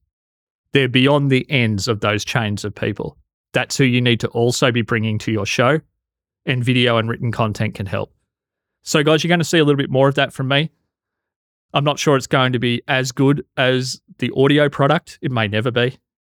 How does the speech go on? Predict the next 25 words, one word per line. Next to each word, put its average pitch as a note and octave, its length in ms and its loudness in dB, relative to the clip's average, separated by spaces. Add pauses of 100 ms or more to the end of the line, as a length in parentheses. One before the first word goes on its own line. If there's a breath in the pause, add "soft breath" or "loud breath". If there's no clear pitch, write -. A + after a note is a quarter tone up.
(580)
It's C#3+ 200 -2
unlikely C3 560 2
that B2 120 2
I'll A2 140 2
ever A#2 160 2
be A2 140 2
as A2 100 0
good A#2 180 -2
on G#2+ 140 -2
video B2 380 0
as A#2+ 240 -6
I G#2+ 100 -4
am A2 140 -4
in G2 100 -8
audio, C#3+ 540 2 (240)
and B2 340 -4 (380)
it's - 280 -10
very C#3+ 380 0
unlikely A#2+ 500 0
I'll A#2+ 140 2
ever A#2+ 180 0
be A2+ 140 -2
a A2 40 -2
great A2+ 260 -4
writer. A2+ 400 0